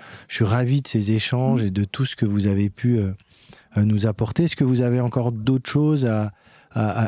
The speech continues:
Speaker 1: à nous dire sur ce métier de D R H ? Peut-être juste, allez, métier de D R H et crise covid, comme ça, euh, ce que vous, ce que vous constatez là aujourd'hui, euh,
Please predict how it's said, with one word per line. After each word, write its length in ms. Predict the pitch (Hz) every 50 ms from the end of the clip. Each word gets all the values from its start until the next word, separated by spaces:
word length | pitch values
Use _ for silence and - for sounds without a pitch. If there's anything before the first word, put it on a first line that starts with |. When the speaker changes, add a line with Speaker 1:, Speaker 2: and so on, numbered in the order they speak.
| - 123
Speaker 1:
à 60 | 117
nous 140 | 117 117 117
dire 260 | 117 127 147 147 -
sur 180 | - 123 113 -
ce 140 | - - 139
métier 380 | 131 131 127 120 - 131 127
de 80 | 120 120
D 180 | 123 120 120
R 140 | 123 120 151
H ? 80 | 175 -
Peut-être 320 | - 131 - 135 131 127
juste, 320 | 123 139 160 156 - - - -
allez, 300 | 127 123 127 131 123 - _ - - - - - -
métier 300 | 131 131 - - 143 135
de 40 |
D 180 | 131 135 131 131
R 120 | 123 131
H 160 | 151 - - 123
et 20 |
crise 240 | - - 135 123 -
covid, 480 | - 139 123 120 143 160 151 131 95 90 _ _ _ - - - - - - _ -
comme 200 | 131 120 120 117
ça, 400 | - - 127 127 131 135 135 127
euh, 260 | 117 113 113 113 110
ce 100 | 107 -
que 120 | - - 113
vous, 380 | 113 113 113 117 113 113 113
ce 100 | 113 -
que 100 | - 123
vous 140 | 117 117 113
constatez 680 | - 123 117 107 - - 117 107 - - 123 127 131 127
là 220 | 120 117 117 117
aujourd'hui, 720 | 117 113 107 113 110 110 110 110 113 117 123 127 127 127
euh, 240 | 117 110 107 107 107